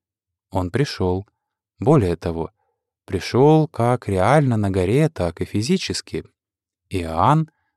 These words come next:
в духе и силе Илии. То есть пророчеству не обязательно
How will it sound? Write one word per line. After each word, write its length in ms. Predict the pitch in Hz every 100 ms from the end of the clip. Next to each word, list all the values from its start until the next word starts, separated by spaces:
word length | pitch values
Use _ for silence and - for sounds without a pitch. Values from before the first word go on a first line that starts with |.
| _ -
в 180 | 110 95
духе 380 | 95 104 - 123
и 200 | - 110
силе 460 | - 101 98 110 -
Илии. 560 | 113 117 135 117 82 92 _ _ _ _ _ _ _ _ -
То 140 | 107
есть 240 | 113 -
пророчеству 800 | - 117 131 135 - - - 131 -
не 200 | 120 127
обязательно 920 | 123 123 123 139 139 - 127 131 127